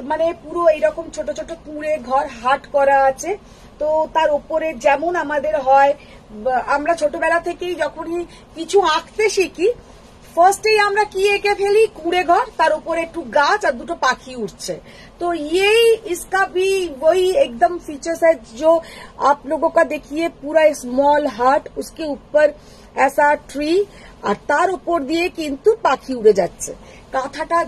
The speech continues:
just অসাধারণ, ভীষণ সুন্দর দেখতে। और ये है इसका पल्ला पोर्शन, ये जाएगा इसका पल्ला पोर्शन। पीछे का पोर्शन हम दिखा देते हैं, পিওর হ্যান্ড স্টিচ, মানে এগুলো কোনো রকমের মানে,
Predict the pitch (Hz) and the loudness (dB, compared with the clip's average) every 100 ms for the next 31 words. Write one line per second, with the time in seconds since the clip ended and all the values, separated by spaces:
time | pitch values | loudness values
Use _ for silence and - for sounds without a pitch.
0 | 208 302 330 330 - 269 - 277 285 294 | -2 0 0 -2 -4 -4 -4 -4 2 2
1 | 294 277 311 - - - - 247 247 294 | 0 -4 -8 -14 -20 -20 -14 -14 -10 -8
2 | 302 311 294 285 277 285 247 254 - 311 | -6 -8 -12 -8 -4 0 2 2 -2 -10
3 | - - - - - - 254 269 302 359 | -10 -20 -20 -20 -14 -2 0 0 -2 -4
4 | 403 349 349 339 285 - - 320 339 262 | -2 0 2 0 -2 -10 -6 -6 -4 -6
5 | 233 226 226 190 175 - 170 - - - | -4 -4 -6 -8 -12 -14 -20 -20 -20 -20
6 | - 254 330 381 339 302 285 311 285 - | -18 -6 -2 -2 2 2 2 0 -2 -4
7 | 285 254 233 247 262 262 262 - 302 330 | -8 -4 -4 0 0 2 0 0 -10 -10
8 | - - - 311 339 - 415 427 403 349 | -18 -20 -18 -10 -6 -2 -2 2 0 0
9 | 302 285 339 320 330 247 - 247 269 262 | -4 -4 -4 -4 -6 -8 -8 -4 -2 -2
10 | - 269 311 - - - 320 330 381 392 | -2 0 -2 -6 -20 -16 -6 0 2 2
11 | 392 - 262 285 330 359 - - - 302 | 2 -2 0 2 0 -4 -12 -18 -14 -8
12 | 294 - - 277 302 277 311 320 - 311 | -6 -6 -4 0 2 0 -2 -4 -6 -6
13 | 302 311 330 - - - - - 254 285 | 0 2 2 0 -16 -20 -20 -6 2 2
14 | - 311 330 330 311 277 277 285 285 285 | 0 -4 2 2 2 0 0 2 2 0
15 | 277 | -2